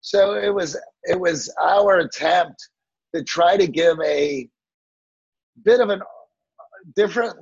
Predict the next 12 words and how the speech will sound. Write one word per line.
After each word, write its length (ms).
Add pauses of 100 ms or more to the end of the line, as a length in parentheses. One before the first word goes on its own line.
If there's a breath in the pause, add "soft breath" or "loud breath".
(140)
look 520 (1300)
than 240
what 160
was 180
given 260
in 120
the 80
pickup 380
community, 680 (320)
with 260 (120)
the 140
hopes 680